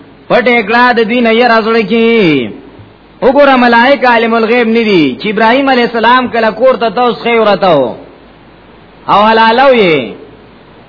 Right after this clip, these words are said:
نو هغه ملائکو ته دا پته نه وه چې دی څه پسې لاړ کور ته. دارنګې ابراهیم علیه السلام ته پته نه وه چې دا ملائک دي. ملائک د ابراهیم علیه السلام نه نه دي خبر.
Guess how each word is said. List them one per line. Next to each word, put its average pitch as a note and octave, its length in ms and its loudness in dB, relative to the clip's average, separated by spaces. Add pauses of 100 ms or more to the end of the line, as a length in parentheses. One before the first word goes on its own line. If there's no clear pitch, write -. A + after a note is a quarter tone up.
(260)
نو F3+ 180 -2
هغه C4+ 200 0
ملائکو B3 480 0
ته G#3+ 120 0
دا A#3 160 2
پته A#3+ 280 -2
نه C4 100 -2
وه C4 80 -2
چې G#3 60 -6
دی A#3 200 -2
څه A#3 140 -4
پسې F#3+ 260 -2
لاړ E3+ 180 2
کور D#3 220 -2
ته. A#2+ 440 -4 (1400)
دارنګې A3+ 760 2
ابراهیم A3+ 420 2
علیه B3+ 140 2
السلام A#3+ 400 0
ته A3 120 0
پته A3 320 0
نه G#3 120 0
وه C#3+ 380 0 (480)
چې G3+ 100 -4
دا B3 160 2
ملائک G#3+ 520 0
دي. C3+ 360 -2 (920)
ملائک A3+ 440 0
د C4 40 -4
ابراهیم B3 440 0
علیه B3 160 0
السلام A#3+ 420 0
نه A3+ 100 0
نه A#3+ 80 0
دي A#3 120 -2
خبر. G#3+ 540 0